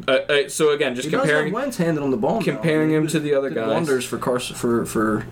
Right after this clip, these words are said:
Speaker 2: Jonathan Taylor last year, handing him the ball.
Speaker 1: Uh, yeah, but he also supposedly checks out of a lot of running plays is a story here in Philly, apparently. So, again, it's comparing him. You get your other options there are Cam Akers, J K Dobbins, Kenneth Walker, Breece Hall.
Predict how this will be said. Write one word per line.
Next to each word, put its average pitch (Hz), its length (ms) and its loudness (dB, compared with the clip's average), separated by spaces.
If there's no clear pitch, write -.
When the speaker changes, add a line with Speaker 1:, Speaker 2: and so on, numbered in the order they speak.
Speaker 2:
Jonathan 123 340 -2
Taylor 127 280 0
last 107 300 -2
year, 110 160 -2
handing 113 240 0
him 127 180 -2
the 127 60 -2
ball. - 300 -2
Speaker 1:
Uh, 117 360 0
yeah, 131 160 2
but 123 160 0
he 139 100 2
also 135 220 2
supposedly 123 580 -2
checks 113 360 -2
out 113 200 2
of 104 80 0
a 107 60 0
lot 104 220 2
of 104 80 0
running 104 260 0
plays 101 340 -2
is 95 200 -4
a 95 60 -2
story 101 380 0
here 98 220 2
in - 100 -4
Philly, 98 400 -2
apparently. 87 600 -4
So, 113 520 0
again, 131 300 2
it's 123 80 -6
comparing 143 400 -2
him. 135 220 2
You 127 80 -2
get 139 160 -2
your 131 160 4
other 135 180 4
options 131 380 -2
there 123 160 4
are 117 60 2
Cam 147 300 0
Akers, 135 380 2
J 131 140 2
K 131 180 0
Dobbins, 120 460 2
Kenneth 117 300 -2
Walker, 113 320 0
Breece 104 280 0
Hall. - 320 -4